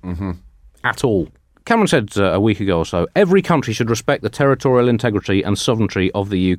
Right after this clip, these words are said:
Speaker 2: Ukraine. Russia has made that commitment, and it is important that Russia keeps its word. The world will be watching," said Cameron. And he was right.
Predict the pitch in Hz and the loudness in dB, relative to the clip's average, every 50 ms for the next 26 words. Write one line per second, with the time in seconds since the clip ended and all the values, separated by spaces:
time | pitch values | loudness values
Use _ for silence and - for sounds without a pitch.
0 | - _ - 110 101 98 - - 107 98 90 85 85 - - - - - _ - | -4 _ -4 -2 -2 -2 0 0 0 0 0 -2 -4 -8 -14 -20 -20 -20 _ -4
1 | - 135 147 135 - 147 135 120 135 135 135 120 123 - - 131 123 120 - 98 | -2 0 0 2 2 0 2 2 2 2 2 2 0 0 0 0 0 0 0 0
2 | 95 92 - - _ _ _ _ _ _ - 127 127 127 120 127 123 127 120 113 | -2 -2 -4 -6 _ _ _ _ _ _ -2 0 0 2 2 2 2 2 0 0
3 | 120 180 180 160 160 139 131 131 151 147 127 - 135 - - 147 127 - - 135 | 0 0 2 2 2 2 2 4 2 2 2 0 -2 -2 0 0 0 0 -2 -2
4 | - - 135 123 104 90 80 - - _ _ _ _ _ _ _ - 113 104 113 | -2 0 0 2 2 0 0 -4 -6 _ _ _ _ _ _ _ -4 -2 0 2
5 | 131 139 143 139 139 143 - - _ - - 135 143 131 127 143 131 120 135 123 | 2 4 4 4 2 2 0 -2 _ 0 2 2 4 4 4 4 4 4 2 2
6 | 90 - - 110 87 82 - _ - - 101 82 - 107 98 92 82 73 - _ | 0 0 0 0 -2 -2 -4 _ -6 -6 -6 -4 -4 -4 -2 -2 -2 -4 -6 _
7 | _ - - _ - - 156 208 208 185 165 190 185 131 95 - | _ -20 -20 _ -2 0 2 4 4 4 4 4 4 2 2 -2